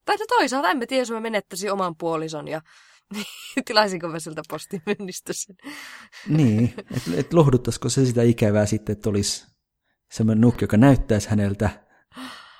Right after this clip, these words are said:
Speaker 2: Onko se sitten semmoinen niin kuin lasten lelut, että kun siitä painaa jostain napista, niin sitten se sanoo jotain sen
Speaker 1: Siis se oli
Speaker 2: läheisen
Speaker 1: hyvin
Speaker 2: äänellä?
Speaker 1: jotenkin,
Speaker 2: Niin.
Speaker 1: se oli hyvin aito.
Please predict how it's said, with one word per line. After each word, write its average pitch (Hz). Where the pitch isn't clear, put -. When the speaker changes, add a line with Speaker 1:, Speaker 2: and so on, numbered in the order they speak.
Speaker 2:
Onko 113
se 107
sitten 117
semmoinen 104
niin 107
kuin 110
lasten 113
lelut, 113
että 90
kun 101
siitä 95
painaa 101
jostain 98
napista, 107
niin -
sitten 101
se -
sanoo 90
jotain 80
sen 92
Speaker 1:
Siis -
se 339
oli 294
Speaker 2:
läheisen 240
Speaker 1:
hyvin -
Speaker 2:
äänellä? -
Speaker 1:
jotenkin, -
Speaker 2:
Niin. 90
Speaker 1:
se 190
oli 190
hyvin 185
aito. 156